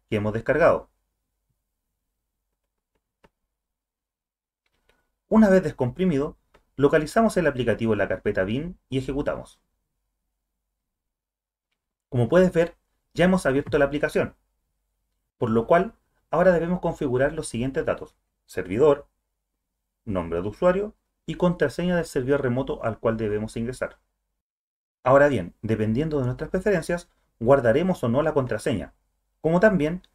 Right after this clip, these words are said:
hemos marcado la opción de confiar en el sitio al que nos conectaremos. Ya conectados, podemos ver que a nuestra izquierda están las rutas y archivos de nuestro computador local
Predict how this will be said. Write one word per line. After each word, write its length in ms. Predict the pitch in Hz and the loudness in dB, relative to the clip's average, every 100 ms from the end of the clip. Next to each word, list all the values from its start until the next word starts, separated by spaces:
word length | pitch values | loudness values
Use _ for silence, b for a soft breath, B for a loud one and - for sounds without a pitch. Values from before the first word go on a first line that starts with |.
| _ | _
hemos 220 | - 131 143 | -2 0 0
marcado 360 | 127 - 120 | -2 0 0
la 120 | 127 | 0
opción 260 | 107 - 120 | -2 -4 -4
de 80 | 120 | -4
confiar 420 | 104 98 - 123 | -6 -6 -2 -2
en 120 | 143 | -2
el 100 | 151 | -6
sitio 480 | - 165 131 147 - - | -8 -8 -4 -6 -6 -8
al 120 | 127 | -6
que 100 | 127 | -4
nos 120 | 127 | -2
conectaremos. 640 | 120 113 101 82 71 - _ _ _ _ _ _ _ _ _ _ _ _ _ _ _ _ _ _ _ _ _ _ _ _ _ _ _ _ _ - | -2 -2 -2 -4 -6 -16 _ _ _ _ _ _ _ _ _ _ _ _ _ _ _ _ _ _ _ _ _ _ _ _ _ _ _ _ _ -6
Ya 240 | 110 151 | 2 4
conectados, 600 | 196 208 - 139 160 - _ _ _ _ _ _ | 4 0 2 2 2 -4 _ _ _ _ _ _
podemos 380 | - 165 208 208 | 0 4 4 4
ver 140 | 185 180 | 0 0
que 80 | |
a 40 | 143 | -2
nuestra 220 | 160 226 | 0 -2
izquierda 480 | 226 202 190 208 - | 0 0 0 -2 -6
están 280 | 131 - 190 | -8 -2 0
las 100 | 190 | 0
rutas 340 | 151 170 127 | -2 -6 -6
y 40 | 120 | -6
archivos 360 | - - 147 160 | -6 -4 -2 0
de 80 | |
nuestro 220 | 127 127 123 | -2 -4 -4
computador 460 | 117 - 113 113 | -4 -4 0 0
local 400 | 156 165 180 226 | 2 2 2 0